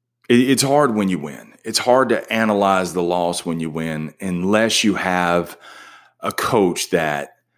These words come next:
points out the losses. So generally, when we win, we tend to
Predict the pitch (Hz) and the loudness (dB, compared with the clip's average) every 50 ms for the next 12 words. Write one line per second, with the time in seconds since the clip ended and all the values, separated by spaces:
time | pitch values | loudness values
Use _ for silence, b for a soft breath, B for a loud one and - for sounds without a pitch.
0 | _ _ _ _ _ _ _ _ _ _ _ _ _ _ _ _ _ _ _ _ | _ _ _ _ _ _ _ _ _ _ _ _ _ _ _ _ _ _ _ _
1 | _ _ _ _ _ _ _ - - - 101 95 90 101 92 87 - - 65 58 | _ _ _ _ _ _ _ -6 -2 0 0 0 0 0 0 0 -2 -4 -6 -6
2 | 50 - - - - - - - - _ B B B B B B - 143 131 131 | -6 -8 -10 -12 -12 -12 -12 -12 -14 _ B B B B B B 2 4 6 4
3 | 123 120 135 120 120 147 175 196 190 170 151 135 131 123 117 104 - - 120 123 | 4 2 0 0 2 2 4 4 4 4 4 4 4 4 4 2 0 0 2 2
4 | 123 120 117 110 104 95 98 117 123 117 107 95 90 92 92 92 - - 110 110 | 4 4 4 4 2 2 2 2 4 4 2 2 0 0 -2 -4 -4 -2 0 2
5 | 110 110 110 107 95 - - 120 117 110 110 107 - 113 101 95 95 95 92 95 | 2 2 2 0 -2 -2 -2 0 0 2 0 0 0 2 2 2 2 0 -2 -2
6 | 92 87 | -4 -6